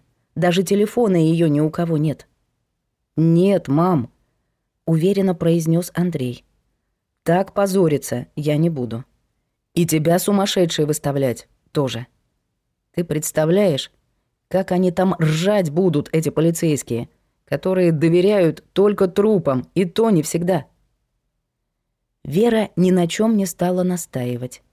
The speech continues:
Что-то во взгляде Андрея ей подсказывало, что он немного встревожен. И на следующее утро он вошёл в квартиру после пробежки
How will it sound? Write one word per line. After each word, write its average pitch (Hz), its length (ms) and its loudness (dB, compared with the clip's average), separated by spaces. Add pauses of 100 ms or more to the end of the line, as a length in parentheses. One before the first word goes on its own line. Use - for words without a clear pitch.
(600)
Что-то 226 580 -2
во 156 120 0
взгляде 175 460 0
Андрея 180 680 2
ей 180 260 -2
подсказывало, 156 880 -4 (280)
что - 320 0
он 196 160 4
немного 185 480 2
встревожен. 127 600 -6 (960)
И 151 80 0
на 170 120 2
следующее 202 840 0
утро 180 480 0
он 196 180 0
вошёл 175 340 0
в 156 80 -6
квартиру 175 580 -2
после 170 300 -2
пробежки 175 680 0